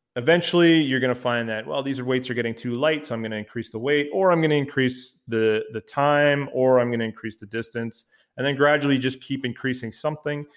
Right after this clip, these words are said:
And then six months down the road, you reassess with that same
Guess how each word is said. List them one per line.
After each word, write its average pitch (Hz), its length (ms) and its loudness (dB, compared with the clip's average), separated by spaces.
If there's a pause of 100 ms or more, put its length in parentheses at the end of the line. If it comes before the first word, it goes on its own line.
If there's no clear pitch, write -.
(220)
And 123 120 -4
then 131 140 0
six - 300 -10
months 151 180 -2
down 143 240 4
the 131 80 0
road, 143 260 4
you 131 120 0
reassess 131 580 2 (340)
with 117 140 -6
that 113 200 2
same 127 560 -4